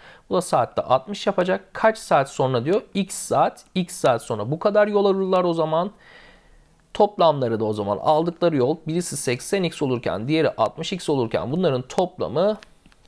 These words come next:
altı yüz kilometre olur sevgili arkadaşlar. Pardon, seksene altmış demişim. Seksene yetmiş olacak şurası. Hemen düzeltiyorum. O zaman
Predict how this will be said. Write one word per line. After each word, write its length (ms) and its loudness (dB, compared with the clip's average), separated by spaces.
altı 440 2
yüz 300 -6
kilometre 540 -2
olur 220 -2
sevgili 420 -2
arkadaşlar. 640 -2
Pardon, 300 0
seksene 520 -4
altmış 460 -4
demişim. 420 -4
Seksene 520 -4
yetmiş 360 -4
olacak 320 -6
şurası. 500 -6
Hemen 380 -4
düzeltiyorum. 720 -2
O 120 -2
zaman 340 0